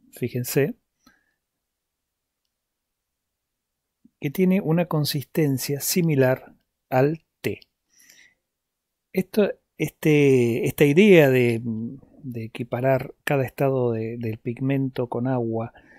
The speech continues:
eh, no, no se me ocurrió a mí, obviamente, sino que la tomo de un, de un excelente acuarelista contemporáneo, que es, eh, Joseph Spuvich, este, y nos permite darnos cuenta que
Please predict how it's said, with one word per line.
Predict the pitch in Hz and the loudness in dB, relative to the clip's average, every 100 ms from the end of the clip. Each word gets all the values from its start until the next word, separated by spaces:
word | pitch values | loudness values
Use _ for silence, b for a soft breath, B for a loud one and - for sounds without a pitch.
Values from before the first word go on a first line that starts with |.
| b b _ _ _ 127 | b b _ _ _ -8
eh, | 120 117 117 | -6 -6 -4
no, | 110 110 113 110 | -4 -4 -4 -4
no | 113 | -4
se | - | -4
me | 131 | -4
ocurrió | 117 123 | -4 -2
a | 139 | 2
mí, | 151 | 4
obviamente, | 131 131 143 135 120 | 4 2 0 0 -2
sino | 113 127 123 120 | -4 -4 -4 -4
que | 120 110 | -4 -4
la | 107 117 | -4 -6
tomo | 123 120 117 | -4 -4 -2
de | 117 | -2
un, | 113 110 120 | -4 -6 -8
de | 117 | -6
un | 120 - | -6 -8
excelente | 117 - 127 127 123 | -10 -2 0 0 0
acuarelista | 117 110 113 113 117 | -2 -4 -4 -4 -4
contemporáneo, | 117 117 120 131 147 117 | -2 -2 -2 -2 -2 -4
que | 110 | -6
es, | 104 113 | -10 -10
eh, | 104 | -10
Joseph | - 107 110 | -10 -12 -12
Spuvich, | - 139 135 - - B B B B - | -8 -6 -6 -8 -14 B B B B -4
este, | 135 - _ - 127 123 123 123 123 - _ _ _ _ _ _ _ _ _ _ _ _ _ _ _ _ | -4 -4 _ -6 -2 0 0 -2 -4 -8 _ _ _ _ _ _ _ _ _ _ _ _ _ _ _ _
y | 160 | -4
nos | 156 - | -2 2
permite | 175 202 190 | 2 4 2
darnos | 190 202 - | 0 -2 -6
cuenta | - 185 165 190 - | -2 -2 -2 -4 -2
que | 170 156 | -4 -4